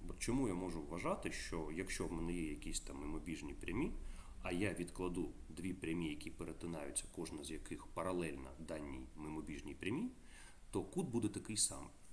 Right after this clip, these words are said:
Ну, насправді, про це свідчить теорема. І так, давайте запишемо. Теорема. Можна у дужечках написати властивість паралельних прямих,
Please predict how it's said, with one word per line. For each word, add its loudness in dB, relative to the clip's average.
Ну, 2
насправді, 6
про 2
це 4
свідчить 4
теорема. -2
І -4
так, 0
давайте 2
запишемо. -2
Теорема. 4
Можна 2
у 4
дужечках 2
написати 2
властивість 4
паралельних 4
прямих, 2